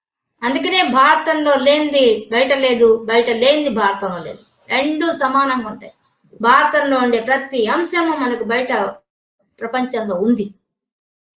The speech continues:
ఇప్పుడు ఈ శ్లోకంలో ఆయన చెప్తున్న రెండు విషయాలు మనం మర్చిపోకూడదు. రెండే రెండు ఇంపార్టెంట్ పాయింట్స్. ఏంటది? కృష్ణుని ఏమని సంబోధించాడు?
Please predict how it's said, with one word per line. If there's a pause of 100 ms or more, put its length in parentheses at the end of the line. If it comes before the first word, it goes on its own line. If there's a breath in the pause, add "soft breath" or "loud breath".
(520)
ఇప్పుడు
ఈ (100)
శ్లోకంలో (120)
ఆయన
చెప్తున్న
రెండు
విషయాలు
మనం
మర్చిపోకూడదు. (440)
రెండే
రెండు
ఇంపార్టెంట్
పాయింట్స్.
ఏంటది? (360 loud breath)
కృష్ణుని
ఏమని
సంబోధించాడు?